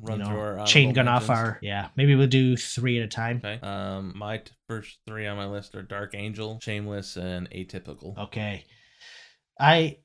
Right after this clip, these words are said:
Speaker 2: I almost put Shameless on my, um, on my list, but it didn't make my list at all. But, uh, my first three are Westworld, Mad Men, and Invincible. Those are for my drama.
Speaker 1: Okay. My next three are Weeds, Breaking Bad, and Ozark.
Speaker 2: Yeah.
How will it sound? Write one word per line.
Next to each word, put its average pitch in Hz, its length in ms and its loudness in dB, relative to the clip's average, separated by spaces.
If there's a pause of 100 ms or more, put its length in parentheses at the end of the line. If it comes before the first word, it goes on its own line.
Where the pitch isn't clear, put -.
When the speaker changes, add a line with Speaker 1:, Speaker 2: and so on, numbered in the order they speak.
Speaker 2:
I 139 200 6
almost 151 560 6
put 147 180 4
Shameless 113 520 2
on 110 140 0
my, 110 440 -2
um, 104 360 -2
on 127 220 2
my 131 140 4
list, 143 260 6
but 151 140 -2
it 156 100 6
didn't 160 240 6
make 123 160 4
my 104 140 -4
list 104 240 -6
at - 80 -10
all. 92 200 -8 (440)
But, 98 160 -6
uh, 95 260 -6
my 131 420 4
first - 380 4
three 131 260 2
are 113 200 0
Westworld, 120 840 -2 (120)
Mad 117 300 0
Men, 113 320 -4 (180)
and 104 320 -4 (340)
Invincible. 151 760 2 (300)
Those 107 160 -6
are - 40 -8
for 120 120 -6
my 101 140 -4
drama. 92 540 -8
Speaker 1:
Okay. 107 180 -10
My 113 100 -8
next 110 360 -10
three 110 200 -6
are 98 140 -4
Weeds, 110 500 -6
Breaking 95 460 -10
Bad, 98 260 -6
and 82 140 -10
Ozark. 85 420 -12
Speaker 2:
Yeah. 107 200 -4